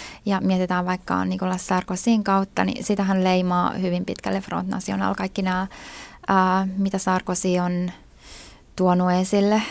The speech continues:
koko ajan keskustelu kansallisesta identiteetistä, jota on pidetty ihan niin kuin tieten tahtoen esillä. Keskustellaan siitä niin kuin ranskalaisuudesta ja sit nimenomaan myös kristinuskosta. Eli niin kuin kuka on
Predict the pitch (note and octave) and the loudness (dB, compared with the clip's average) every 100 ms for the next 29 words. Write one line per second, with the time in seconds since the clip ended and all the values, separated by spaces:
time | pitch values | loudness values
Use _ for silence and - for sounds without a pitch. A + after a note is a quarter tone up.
0 | - - F3+ F3 F3 F3+ F3+ - F3+ - | -6 -6 -2 0 0 -2 -2 -2 -6 -2
1 | F3 E3+ F3 F3+ F3 F3 F3 - F3+ F3 | -2 0 0 0 -2 -2 -4 -2 -2 -2
2 | F3+ F3+ F#3+ F#3+ F#3+ F#3+ F#3+ F#3+ F#3 - | -2 -2 -4 -4 -2 -2 -2 -4 -4 -4
3 | G3 - - - - F3+ F3 F3 F3 F3 | -4 -6 -16 -8 -4 2 2 2 0 -2
4 | - E3 F3 E3+ E3+ D#3+ - - - E3 | -2 -2 -2 -2 -4 -6 -10 -6 0 2
5 | F3 F3 E3+ - G3 F#3+ F#3 F#3+ F#3+ G3+ | 2 -2 -2 -2 -4 -2 -2 -2 -2 -2
6 | G#3 G#3 - - - - G#3+ - B3 B3+ | -4 -6 -16 -18 -16 -4 -2 -2 2 4
7 | A3+ A3 A3+ F#3+ F#3 F#3 G3 G3 F#3+ - | 4 4 2 2 -2 -2 2 2 2 0
8 | G3 G3 G#3 G#3 G#3 G3+ - G#3+ - G#3 | 0 0 -2 -4 -4 -4 -4 -6 -4 -2
9 | G3+ G#3 G3+ - F#3 F#3 G3 G3+ G3 F#3+ | -2 -4 -4 -2 -2 0 0 2 2 0
10 | - F#3 F3+ - G#3 G3+ - G#3 - - | -2 -4 -4 -6 -6 -6 -8 -6 -8 -10
11 | - - - - - G3 F#3+ G3 G3+ G3 | -18 -18 -18 -20 -4 -2 0 0 0 -2
12 | F#3+ F#3+ F#3+ F3+ F3 | -4 -2 0 0 0